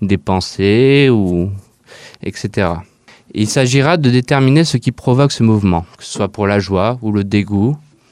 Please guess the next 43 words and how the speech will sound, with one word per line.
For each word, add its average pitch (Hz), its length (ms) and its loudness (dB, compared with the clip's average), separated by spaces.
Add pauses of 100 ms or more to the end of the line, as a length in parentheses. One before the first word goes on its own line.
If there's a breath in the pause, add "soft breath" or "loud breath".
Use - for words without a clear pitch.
(800 soft breath)
et 113 100 2
non 123 180 4
pas 151 240 0
d'éf-, 127 420 0 (120)
d'établir 139 800 0
de 120 100 2
fait 156 220 -2
que 147 100 -2
la 113 140 2
vie 120 120 0
est 123 160 2
acquise. 92 520 -6 (720 loud breath)
On 110 100 -2
peut 131 160 2
ainsi 139 280 2
définir, 139 580 4
pour 117 220 0
reprendre 104 320 -2
Spinoza, 98 640 0
la 107 140 2
joie 113 220 0
par 117 160 -2
la 101 100 2
durée, 95 360 0
sur - 180 -6
l'affirmation 113 640 0
de 120 120 0
la 101 180 2
vie 95 240 -4
par 104 220 -2
elle-même 98 340 0
pour 110 140 -4
un 101 80 0
mouvement 104 300 0
vertueux 104 500 0
caractérisé 101 640 -2
par 101 200 -2
l'innocence, 104 640 0
le 110 80 -2
plaisir 104 360 0
et 110 100 2
le 98 120 2
jeu. 90 240 -2